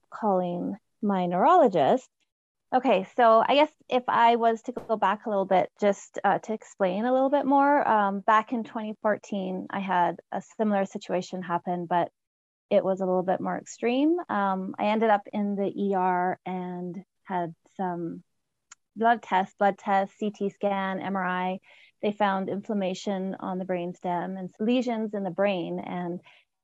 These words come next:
ended up telling me that they thought it was transverse myelitis and that I would basically, it wouldn't last, or they didn't think it was gonna last.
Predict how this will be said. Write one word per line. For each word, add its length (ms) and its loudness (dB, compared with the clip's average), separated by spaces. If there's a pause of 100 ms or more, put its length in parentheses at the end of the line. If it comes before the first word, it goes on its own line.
(100)
ended 220 4
up 120 4
telling 320 -2
me 220 -4
that 280 2 (280)
they 280 2
thought 280 0
it 140 -2
was 480 -4
transverse 540 -4
myelitis 540 -2 (280)
and 400 -8
that 260 -4 (480)
I 160 4
would 340 2 (800)
basically, 640 4 (920)
it 160 2
wouldn't 440 2
last, 600 2
or 120 2
they 120 2
didn't 240 0
think 180 2
it 120 0
was 140 -6
gonna 240 0
last. 440 0